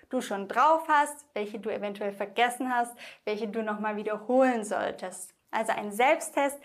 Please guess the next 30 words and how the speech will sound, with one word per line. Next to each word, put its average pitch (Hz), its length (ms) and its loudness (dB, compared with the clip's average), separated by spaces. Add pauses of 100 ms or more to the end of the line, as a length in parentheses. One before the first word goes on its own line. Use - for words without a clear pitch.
(240)
bekommst 233 480 -2
du 233 40 -4
in 214 220 -6
dem 208 160 -4
Webinar 196 520 -6
auch 294 380 4 (260)
und 233 160 -4
wir 214 80 -2
schauen 233 300 -2
uns 208 260 -10
auch 359 240 6 (160)
an, 254 320 -2 (260)
was 247 220 0
denn 240 180 -4
Sprachtalente 226 1300 0 (340)
im 226 220 -4
Kopf 302 240 0 (200)
ein 226 200 -2
bisschen 233 320 -6
anders 311 400 0
machen 220 260 -4
als 214 240 -4
solche, 233 280 0
die 220 160 -8
sich 226 260 -8 (260)
nicht 285 500 4
als 220 280 2
Sprachtalent 220 1040 0
bezeichnen 196 680 -2
würden. - 460 -2